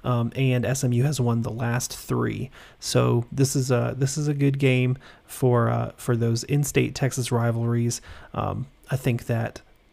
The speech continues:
uh, this could go, this could go either way this year. I do have S M U with a slight edge, but, but North Texas could easily pull this thing off, um, again this year. So, um, looking forward to see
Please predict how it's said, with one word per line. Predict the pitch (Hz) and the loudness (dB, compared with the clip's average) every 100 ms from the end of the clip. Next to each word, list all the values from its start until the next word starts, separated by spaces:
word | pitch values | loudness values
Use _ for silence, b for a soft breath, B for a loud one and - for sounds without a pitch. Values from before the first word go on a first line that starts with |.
| _ _ - | _ _ -6
uh, | 120 127 | -4 -4
this | 143 | -2
could | 139 127 | 0 4
go, | 123 120 | 4 2
this | 113 135 | 2 2
could | 156 | 2
go | 131 120 | 2 0
either | 123 127 | 0 0
way | 123 | 0
this | 123 151 | -2 -2
year. | 127 113 | -2 0
I | |
do | 123 131 131 | 2 4 4
have | 120 120 - B B B | 4 0 -4 B B B
S | 131 - | 0 2
M | 120 | 2
U | 120 120 | 4 2
with | 117 | 2
a | 120 | -2
slight | - 120 117 | 0 0 2
edge, | 117 127 - | 0 -2 -4
but, | 117 - - B B - | -4 -4 -10 B B 0
but | 131 | 4
North | 143 139 | 4 6
Texas | 139 123 123 | 4 4 4
could | 135 | 4
easily | 117 127 117 117 | 6 4 2 0
pull | 120 120 | 2 0
this | 120 | 0
thing | - 117 | -2 -2
off, | 117 120 - B B B | -2 -4 -6 B B B
um, | 120 113 | -2 0
again | 127 120 120 | 0 0 0
this | 117 - | 0 -2
year. | - 113 | -2 -2
So, | 123 123 120 127 B B - | -2 0 0 -2 B B -10
um, | - 135 135 - _ - | -8 -6 -8 -10 _ -14
looking | - 139 135 | 0 2 4
forward | 135 123 | 4 4
to | 127 | 2
see | - 123 120 | 2 2 2